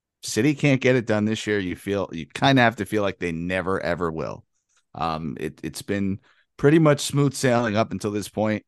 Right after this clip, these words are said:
Uh, let, now, you know, it, for you and I, I, I think, um, you know, we're, we're both of the opinion that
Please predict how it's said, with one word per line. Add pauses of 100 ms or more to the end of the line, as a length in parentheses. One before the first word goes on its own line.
Uh,
let,
now, (420)
you
know,
it, (400)
for
you
and
I,
I,
I
think,
um,
you
know,
we're,
we're
both
of
the
opinion (240)
that